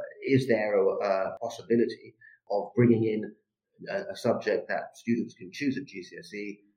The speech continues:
and then progress to do, uh, at A level? But as before, that, that, that comes at a cost because you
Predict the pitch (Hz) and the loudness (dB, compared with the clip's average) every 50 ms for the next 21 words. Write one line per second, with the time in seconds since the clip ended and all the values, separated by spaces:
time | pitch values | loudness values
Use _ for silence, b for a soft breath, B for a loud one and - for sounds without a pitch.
0 | _ _ - 104 98 92 98 98 95 95 - - 101 87 110 107 104 - - _ | _ _ -8 -6 -4 -4 -4 -4 -6 -10 -14 -18 -6 -4 -4 -4 -4 -6 -10 _
1 | 85 85 92 95 95 95 92 95 95 _ _ _ _ _ _ _ 95 95 90 85 | _ -4 -2 0 0 0 0 -4 -10 _ _ _ _ _ _ _ -12 -8 -6 -4
2 | 85 85 85 - 95 - - 101 101 95 95 - - - - _ _ _ _ _ | -4 -6 -8 -10 -10 -4 -2 -2 -2 -2 -2 -6 -8 -14 -20 _ _ _ _ _
3 | _ _ _ _ _ _ _ _ _ _ _ _ _ _ _ _ _ _ _ _ | _ _ _ _ _ _ _ _ _ _ _ _ _ _ _ _ _ _ _ _
4 | _ - 143 123 113 113 117 - 139 127 - 233 170 117 - - - - - - | _ 6 6 8 8 6 8 8 8 10 10 10 10 8 8 4 2 -2 -6 -6
5 | - 123 117 123 139 143 143 - 151 143 127 131 127 127 127 - 160 151 135 - | -6 -4 0 2 2 2 2 2 4 4 4 4 2 2 4 6 8 8 8 6
6 | - - 120 113 101 104 113 101 - | 2 0 0 -2 0 -2 -4 -6 -6